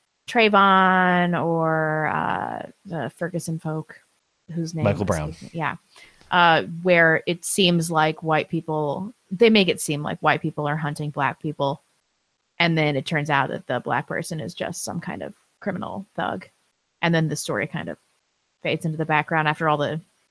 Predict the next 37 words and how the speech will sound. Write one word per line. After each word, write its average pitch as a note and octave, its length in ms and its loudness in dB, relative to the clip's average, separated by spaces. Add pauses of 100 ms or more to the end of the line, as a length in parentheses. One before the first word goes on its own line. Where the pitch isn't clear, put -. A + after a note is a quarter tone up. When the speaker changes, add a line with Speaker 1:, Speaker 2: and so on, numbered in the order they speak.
(100)
Speaker 1:
cultural D#3+ 320 0
damage F3+ 300 0
is F3+ 100 -6
done. F3+ 300 -4 (880)
So G3+ 140 4
I G#3+ 100 6
don't G#3+ 120 6
Speaker 2:
Ah. - 20 6
Speaker 1:
know F#3 120 8
that E3 100 2
there's F3 180 4
gonna F3+ 140 2
be D#3+ 160 -2
any F3 180 0
next D#3 500 -6
thing. D3 540 -8 (1900)
They're G3 100 0
not G#3+ 140 4
gonna G3+ 120 4
make F#3 160 4
him E3 80 0
look E3 160 -2
any D#3+ 220 -2
better D#3+ 260 -2
than D3+ 120 -4
a C#3 80 -6
jogger, D#3 640 -6
right? E3 300 -8 (200)
Speaker 2:
<laughs> - 200 -8 (800)
Jogger C#3+ 380 4
is C3+ 100 4
a B2+ 60 2
racial B2 340 2
slur D#2+ 260 -4
now, D2+ 180 -4
don't F2 200 -4
forget. E2+ 360 -8